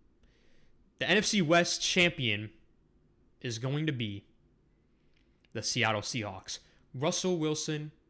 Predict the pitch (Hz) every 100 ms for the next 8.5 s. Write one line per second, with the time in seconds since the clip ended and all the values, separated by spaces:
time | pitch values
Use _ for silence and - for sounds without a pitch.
0 | _ _ - 127 - 113 - - 175 -
1 | 156 147 - 151 135 117 110 110 - 104
2 | 98 - _ _ _ _ - 117 113 127
3 | 135 127 - 165 - - 113 117 - 147
4 | 107 - - - _ _ _ _ _ _
5 | _ _ _ _ _ _ _ _ _ _
6 | - 120 127 117 151 185 202 190 - 170
7 | 165 156 147 151 139 156 143 135 107 113
8 | 127 - 151 151